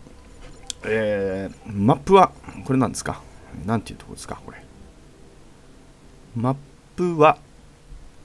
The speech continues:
何これ？オーバーロード。ね。オーバーロードみたいなね、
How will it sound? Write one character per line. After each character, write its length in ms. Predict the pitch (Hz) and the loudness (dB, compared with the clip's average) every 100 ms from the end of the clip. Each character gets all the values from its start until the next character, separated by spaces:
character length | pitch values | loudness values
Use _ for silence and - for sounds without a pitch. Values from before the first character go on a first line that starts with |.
| - - - - - - - - - - - - - - - - - - | -20 -20 -20 -20 -20 -20 -20 -20 -20 -20 -20 -20 -20 -20 -18 -18 -10 -4
何 280 | 113 85 | -2 -2
こ 100 | - | -6
れ？ 80 | - - - - - - - - - - | -10 -12 -20 -20 -20 -20 -20 -20 -20 2
オ 300 | 139 175 202 | 6 10 10
ー 20 | |
バ 320 | 160 185 175 175 | 10 10 10 8
ー 20 | |
ロ 380 | 160 160 135 101 | 8 10 10 8
ー 120 | 78 | 0
ド。 240 | 67 - - - - - - - - | -4 -6 -8 -10 -12 -16 -20 -18 -14
ね。 120 | - - - - - - 110 | -12 -14 -16 -20 -20 -4 0
オ 60 | |
ー 280 | 113 165 165 | 0 0 -2
バ 180 | 180 165 | 0 2
ー 20 | |
ロ 240 | 160 139 | 4 4
ー 60 | 107 | 2
ド 60 | - | -6
み 80 | - - - - | -14 -20 -20 -18
た 100 | - | -14
い 60 | - - | -14 -6
な 60 | |
ね、 80 | - | -4